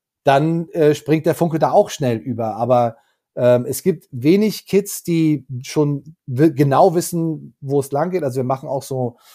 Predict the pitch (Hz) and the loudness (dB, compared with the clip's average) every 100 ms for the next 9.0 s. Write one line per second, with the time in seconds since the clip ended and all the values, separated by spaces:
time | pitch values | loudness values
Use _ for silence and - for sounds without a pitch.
0 | _ - 185 202 185 175 151 156 143 135 | _ 0 2 4 2 -2 -2 -4 -2 -4
1 | 127 131 127 131 165 - - 160 151 147 | -4 -8 -8 -8 -8 -10 -4 0 0 -2
2 | 151 147 _ _ _ 139 131 135 131 127 | -6 -8 _ _ _ -6 -4 -2 -4 -6
3 | - 160 160 135 135 123 127 - 175 170 | 0 0 0 -2 -4 -6 -6 -2 -2 0
4 | 156 143 135 143 - 127 160 - 151 - | -4 -4 -4 -6 -4 -6 -6 -6 -10 -10
5 | - 170 147 139 143 131 110 110 - 131 | -12 -8 -6 -6 -8 -6 -6 -6 -4 -4
6 | 135 143 135 - 175 180 165 156 - - | -4 -6 -8 -10 -8 -2 -2 -2 -8 -20
7 | - _ 135 131 127 - 110 117 - 170 | -20 _ 2 2 2 -2 -2 -2 -2 -2
8 | - 151 143 135 - 117 143 185 220 | -2 -2 -2 -4 -6 -6 -4 -2 -2